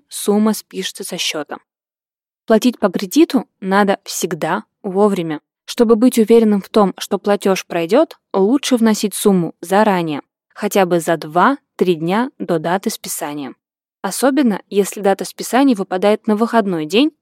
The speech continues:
или праздник, так как иногда банковский перевод идёт несколько дней. Если какие-то моменты по графику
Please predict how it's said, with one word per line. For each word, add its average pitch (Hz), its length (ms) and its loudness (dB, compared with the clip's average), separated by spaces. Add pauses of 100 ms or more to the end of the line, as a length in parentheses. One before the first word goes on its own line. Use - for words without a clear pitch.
(120)
или 185 240 0
праздник, 156 560 -6 (400)
так 220 160 0
как - 220 -10
иногда 208 580 0
банковский 190 560 -4
перевод 180 460 0
идёт 202 320 -2 (280)
несколько 175 600 -2
дней. 151 280 -4 (600)
Если 240 320 2
какие-то 240 440 0
моменты 208 420 2
по - 80 -4
графику 196 500 0